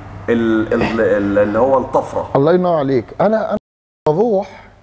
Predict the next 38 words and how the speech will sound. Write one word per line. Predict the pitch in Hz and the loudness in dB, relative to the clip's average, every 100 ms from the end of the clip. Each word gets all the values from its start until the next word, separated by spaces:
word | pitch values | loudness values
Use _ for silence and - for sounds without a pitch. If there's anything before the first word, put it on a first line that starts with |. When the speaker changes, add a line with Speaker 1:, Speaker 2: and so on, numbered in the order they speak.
| _ - | _ -4
Speaker 2:
يمكن | 151 165 | -2 0
لما | 165 151 160 | 0 0 0
رحت | 196 - | -2 -6
شفت | - 165 - | -6 -6 -2
ده، | 139 135 - - | -2 -2 -12 -8
شفت | - 151 | -6 -4
ان | 151 147 | -2 0
انا | 156 143 | 0 0
اقدر | 123 127 | 0 -2
انافسهم، | 113 147 151 - 123 | -4 -4 -6 -4 -6
ان | 107 | -2
انا | 143 131 143 | -2 0 -2
أ-، | - | -2
افضل | 131 139 127 120 | -6 -4 -6 -4
منهم، | 143 139 131 131 - - - | -4 -4 -6 -10 -16 -16 -2
او | 120 | -2
ان | 147 | 0
انا | 165 | -2
ممكن | 165 180 165 135 | -2 -2 -2 -2
بعد | 131 | -4
كده | 131 175 | -6 -4
المرحله | 156 127 160 | -4 -4 -6
الجايه | 160 143 | -2 0
اكون | 156 160 156 | -2 -2 -2
افضل | 143 135 | -2 -2
منهم، | 135 160 147 143 | -2 -2 0 -2
Speaker 1:
مم. | 117 98 - - - | -6 -12 -20 -20 -4
Speaker 2:
ان | 110 123 | 0 2
انا | 143 120 | 2 0
مثلًا | 135 147 143 135 | -4 -2 -2 -2
اتغلب | 113 110 147 147 | -4 -4 -2 -2
على | 120 117 | -4 -2
العيوب | 120 143 | -2 -2
اللي | 113 | -2
عندي | 113 151 135 | -2 -2 0
و-، | 123 101 52 | 0 -2 -4
و-، | 95 - - - - - - - - | -6 -8 -12 -12 -14 -20 -20 -20 -16
واكسبهم. | - - 147 135 131 | -10 -4 -4 -2 -8